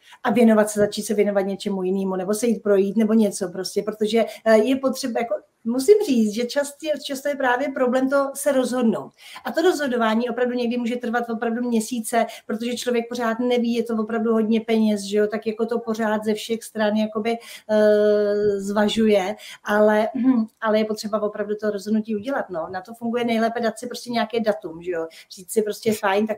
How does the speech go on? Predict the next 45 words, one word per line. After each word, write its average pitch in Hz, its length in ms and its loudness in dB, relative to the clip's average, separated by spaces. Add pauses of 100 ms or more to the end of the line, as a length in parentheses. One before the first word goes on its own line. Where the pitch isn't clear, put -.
prostě 214 460 2
teďka 208 260 -2
máme, 214 380 2
ještě 220 200 -6
máme 226 260 2
to 226 100 -6
v - 40 -14
téhle 196 260 0
fázi, 226 560 0 (360)
eh, 208 180 4
tak 226 160 0
pojďme 233 300 2
teda 233 240 0
ještě - 240 -6
se 233 240 2
to, 226 220 -2 (100)
na 226 120 2
to 226 120 -2
podívat 233 380 2
z - 80 -20
tohodle 220 360 0
a 220 40 -6
tohodle 226 380 0
úhlu, 262 500 4 (180)
eh, 208 120 4
zkontrolujeme 247 680 -2
to 233 120 -8
třeba 226 240 -4
společně 214 540 -2
s 196 60 -12
manželem, 226 520 0
s 214 60 0
rodinou 233 520 2 (240)
a, 208 200 2 (140)
<clears throat> 254 180 0
ale 220 140 2
prostě 220 260 -2
do 214 100 4
pondělí, 220 640 4
eh, 202 140 0
padne, 202 420 -4
pa-, 190 220 -6
padne 202 240 0
prostě 196 280 -8
rozhodnutí, 165 640 -14